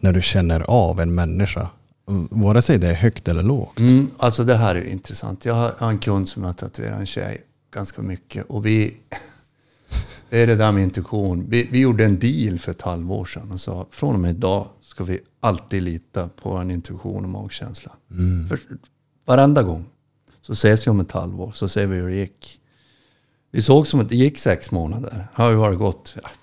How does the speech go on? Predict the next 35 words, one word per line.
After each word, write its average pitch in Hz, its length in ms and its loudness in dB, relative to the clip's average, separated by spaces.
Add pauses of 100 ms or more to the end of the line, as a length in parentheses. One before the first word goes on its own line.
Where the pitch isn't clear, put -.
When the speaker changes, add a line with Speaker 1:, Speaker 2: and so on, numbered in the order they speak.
(120)
Speaker 2:
det 98 80 -8
gick 107 180 -8
ju - 40 -4
inte - 140 -10
alls 104 220 -8
bra. - 160 -16 (460)
Nej, 107 200 -2
det 90 80 -4
gick 117 160 -2
Speaker 1:
Yes. 107 120 0
Speaker 2:
inte - 100 -18
bra 107 160 4
för - 140 -6
någon 92 220 -2
av 139 100 -6
oss. - 240 -8 (1400)
Fyrtio, 147 420 0
femtio 143 400 0
procent 120 420 -2
av 110 60 2
gångerna 110 400 2
kanske 101 460 0
man 92 300 0 (260)
så - 120 -12
här, 90 260 -4 (2250)
ja, 139 240 -4
men 156 140 -2
det 156 60 0
är 165 60 0
mag-, 107 300 0
att 117 160 0
man 120 140 4
litade 117 400 0
på - 120 -6
magkänslan. 87 840 -6